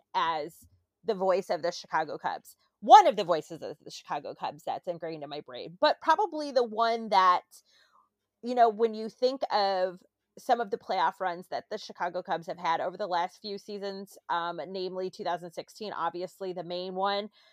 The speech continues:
that him calling that final out, you know, um, not, he wasn't calling it, Joe Buck was calling it, but him talking about it,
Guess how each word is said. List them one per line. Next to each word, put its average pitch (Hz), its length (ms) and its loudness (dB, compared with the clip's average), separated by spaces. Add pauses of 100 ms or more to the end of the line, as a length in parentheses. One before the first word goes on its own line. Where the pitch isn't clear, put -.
(180)
that 262 340 12
him 254 420 2
calling 214 480 4
that 190 240 0
final 196 340 -4 (100)
out, 170 280 0 (260)
you 220 160 -10
know, 202 340 0 (180)
um, 170 500 -2 (840)
not, 233 220 2 (360)
he 233 180 -12
wasn't 185 280 -6
calling 160 240 -6
it, 160 120 -14
Joe 196 120 -8
Buck 160 180 -8
was 156 140 -16
calling 151 200 -12
it, 175 120 -14
but 214 200 -2
him 277 240 4
talking 240 480 4
about 233 320 6
it, - 240 0